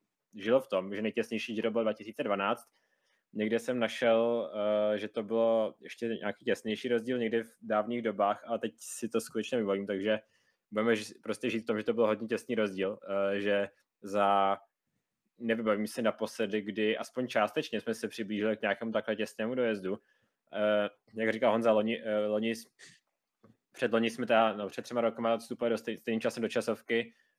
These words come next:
Loni vlastně v poslední horské etapě tam byly tři sekundy a nakonec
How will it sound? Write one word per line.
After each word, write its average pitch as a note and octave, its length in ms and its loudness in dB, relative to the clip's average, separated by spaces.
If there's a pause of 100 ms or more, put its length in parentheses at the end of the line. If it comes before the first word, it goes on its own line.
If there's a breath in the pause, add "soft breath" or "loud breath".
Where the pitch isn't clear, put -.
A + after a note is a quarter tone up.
Loni A2+ 300 0
vlastně A2+ 340 0
v A2 40 -10
poslední A2+ 340 -2
horské A2+ 320 0
etapě G#2+ 440 0
tam G#2+ 480 -2 (140)
byly G#2+ 260 0
tři A2+ 160 -4
sekundy G#2+ 420 -2
a G#2 80 0
nakonec A2 460 -4